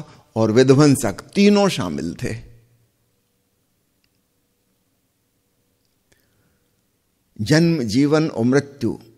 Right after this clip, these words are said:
सब कुछ इकट्ठा, इस पूरे का नाम परमात्मा है। ईसाई धर्म में वे जन्म को, जीवन को तो एक तरफ कर लेंगे, ये परमात्मा की गिफ्ट है, और मृत्यु को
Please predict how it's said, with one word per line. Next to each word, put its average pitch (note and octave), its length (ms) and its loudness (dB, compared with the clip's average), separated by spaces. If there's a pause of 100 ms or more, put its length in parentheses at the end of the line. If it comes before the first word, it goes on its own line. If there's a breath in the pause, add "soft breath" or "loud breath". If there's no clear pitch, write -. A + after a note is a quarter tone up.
(300)
सब - 440 -4
कुछ D3+ 300 -2
इकट्ठा, - 460 -8 (1400)
इस D3 140 -2
पूरे G#3+ 360 4
का D#3+ 160 0
नाम G#2 280 -4
परमात्मा D2 640 -10
है। B2+ 240 -10 (1600)
ईसाई C3+ 320 2
धर्म C3 320 2
में C#3 340 -2 (380 soft breath)
वे A2 80 -4
जन्म C#3+ 320 2
को, B2+ 160 0
जीवन A2 340 0
को G#2+ 160 -4
तो G#2 120 -4
एक A#2+ 200 -2
तरफ C#3+ 260 -6
कर D3 80 -2
लेंगे, C#3 440 -4 (640)
ये A2 140 -4
परमात्मा G#2+ 580 -4
की A#2+ 160 -2
गिफ्ट - 480 -8
है, A#2 140 -8 (460 soft breath)
और - 200 -12
मृत्यु C3+ 420 -4
को D#2+ 180 -8